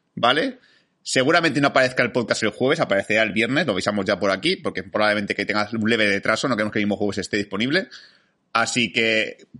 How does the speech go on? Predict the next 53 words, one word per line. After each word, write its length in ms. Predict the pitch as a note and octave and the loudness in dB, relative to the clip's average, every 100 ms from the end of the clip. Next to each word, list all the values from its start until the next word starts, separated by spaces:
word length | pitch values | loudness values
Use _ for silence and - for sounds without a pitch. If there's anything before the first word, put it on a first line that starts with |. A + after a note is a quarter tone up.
| _ | _
la 120 | G2+ | -2
paciencia 280 | A#2+ C3+ D3 | 0 2 2
merecerá 260 | C3+ A#2 A#2 | 0 2 2
la 120 | G#2 | 2
pena, 180 | B2+ D3+ | 2 0
porque 180 | G#2+ G2+ | 0 -2
menos 220 | G#2 A2+ | -2 -2
podemos 340 | A2+ G#2+ G#2+ | -2 -2 0
ver 120 | G#2+ G#2+ | 0 0
un, 240 | G#2+ G#2 | 0 -2
hablar 240 | G2+ G2+ G#2+ | 0 0 2
de 60 | |
una 80 | A2+ | 2
serie 240 | - A#2+ | 2 0
que 60 | A2 | 0
está 120 | - | 0
al 140 | G#2+ G#2 | 0 2
día 300 | B2 C3+ B2+ | 4 4 4
y 40 | |
no 120 | G#2+ | 2
una 100 | A2 | 0
semana 260 | A2 G#2+ G#2 | 0 0 0
después, 500 | G#2+ - B2+ D3 C3 | 0 0 2 2 2
que 100 | A#2 | 0
la 60 | G#2 | -2
gente 180 | A2+ | -2
está 160 | A2 A#2 | 0 0
con 80 | A2+ | 0
otra 180 | G2+ G#2 | -2 0
cosa 240 | A#2+ A2 | 0 2
ya, 220 | A2+ C#3+ | 4 2
porque 160 | A#2 G2+ | 0 -4
esto 140 | - | -2
es 60 | A2+ | 0
el 60 | |
mundo 240 | A2 A2+ A2 | 0 0 2
digital 420 | A2 A2+ G#2 A#2+ | 2 0 2 0
y 60 | A2 | 0
todo, 400 | A2 A2+ A2+ - | 0 0 -2 -4
todo 200 | A#2 A#2 | -4 0
dura 140 | A#2 A2+ | 0 0
una 100 | A2+ | -2
semana 360 | A#2 A#2+ A2+ | 0 0 0
nada 200 | A2+ G#2+ | 0 2
más, 300 | B2 D#3+ D3+ | 2 2 2
y 100 | A#2 | -2
de 100 | G#2 | -4
repente 200 | F#2 A2+ | -4 -2
ya 80 | A#2 | 0
nadie 280 | A#2 A#2 A2+ | 2 2 0
se 60 | A#2 | 0
acuerda 280 | B2 A#2 A2 | 2 2 2
de, 360 | A2 A2 A2 | 2 0 -4